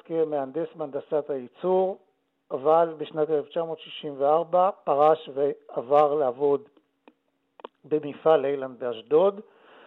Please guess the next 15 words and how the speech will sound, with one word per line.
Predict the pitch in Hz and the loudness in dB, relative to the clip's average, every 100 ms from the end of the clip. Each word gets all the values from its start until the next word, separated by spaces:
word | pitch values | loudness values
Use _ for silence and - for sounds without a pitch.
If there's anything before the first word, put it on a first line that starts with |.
| - _ 160 | -20 _ -10
ובאלף | 147 151 147 | -4 -2 -2
תשע | - 170 | -2 0
מאות | 180 170 | 0 -4
שישים | - 143 160 147 | -8 -12 -8 -8
ושבע | 139 - 170 170 175 | -10 -6 -4 -2 -2
החליט | 160 - 156 165 _ _ | -4 -6 -8 -8 _ _
כי | - 143 135 | -8 -6 -6
הוא | 147 | -10
חוזר | - 131 143 143 | -12 -10 -6 -6
חזרה | - 127 143 156 185 | -6 -6 0 4 4
לתעשייה | 156 139 123 - 139 131 | 4 0 -6 -6 -4 -4
האווירית, | 120 120 127 147 151 - | -4 -8 -6 -8 -8 -12
ואז | 147 165 175 143 | -8 -4 -4 -6
החל | - 156 | -6 -4
לטפס | 156 - - 180 180 | -4 -8 -10 -8 -8